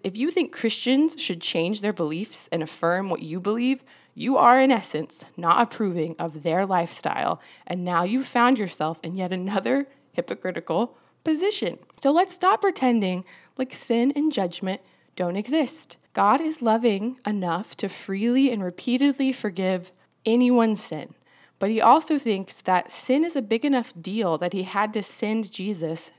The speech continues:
to come to earth and, and tell people to stop sinning. Yes, Jesus actually said lots of times to stop sinning.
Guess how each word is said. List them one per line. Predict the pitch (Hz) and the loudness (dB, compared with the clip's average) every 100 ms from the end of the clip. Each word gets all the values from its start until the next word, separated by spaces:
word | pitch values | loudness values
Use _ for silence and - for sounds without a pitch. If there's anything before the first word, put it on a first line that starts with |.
| - | -10
to | - 185 180 180 _ _ | -6 -4 -6 -8 _ _
come | - 254 285 226 - | -2 2 4 2 -2
to | - 170 | -8 -2
earth | 233 247 220 - | 2 2 0 -4
and, | 180 - | -8 -6
and | 190 190 | -8 -4
tell | - 240 | 2 2
people | - 165 165 170 | 2 -4 -2 -4
to | - | -4
stop | - 165 139 | -8 -4 -4
sinning. | - - 208 170 135 156 _ _ | -6 -4 -2 -2 -4 -14 _ _
Yes, | 185 196 160 - - _ | 0 0 -2 -12 -20 _
Jesus | - 170 190 - | -10 -6 -6 -4
actually | - 165 - - 226 233 | -2 -2 -4 -6 -2 -2
said | - 226 185 | 0 0 0
lots | 151 156 175 - | 0 0 0 -4
of | 214 | -8
times | - 226 240 185 160 - - _ | -6 -4 -2 -2 -4 -12 -20 _
to | |
stop | 175 - 170 - | -12 -2 -2 -2
sinning. | - 233 185 143 | -4 -2 -2 -6